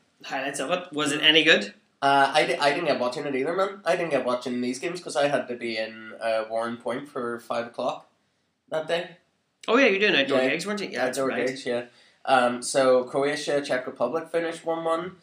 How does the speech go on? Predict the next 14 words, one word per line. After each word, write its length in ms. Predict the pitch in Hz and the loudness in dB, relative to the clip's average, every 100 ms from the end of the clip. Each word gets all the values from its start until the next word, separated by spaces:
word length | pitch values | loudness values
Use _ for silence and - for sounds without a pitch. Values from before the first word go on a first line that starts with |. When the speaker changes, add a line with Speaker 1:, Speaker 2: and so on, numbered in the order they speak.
| _ _ _ | _ _ _
Speaker 2:
Decent 400 | 135 131 131 120 | -4 -2 -4 -6
result 360 | 120 117 113 - | -4 -2 -2 -4
for 60 | |
the 80 | 120 | -12
Czech 260 | 120 117 113 | -4 -4 -4
Republic. 560 | 113 - 135 131 143 - | -8 -8 -6 -4 -6 -6
Croatia 580 | 135 110 120 117 123 107 | -8 -6 -6 -4 -2 0
obviously 460 | 113 117 - 123 | -2 -6 -8 -8
being 640 | 123 117 117 117 113 117 117 _ _ _ - | -6 -6 -6 -4 -6 -8 -12 _ _ _ -2
a 560 | 120 117 117 110 101 113 | 0 2 0 -2 -4 -2
World 200 | 123 123 | 0 0
Cup 160 | 120 | 0
finalists, 1000 | 120 127 139 147 - - - - - - | 0 2 2 0 -4 -10 -8 -6 -6 -4
what, 340 | 123 110 - | -2 -2 -6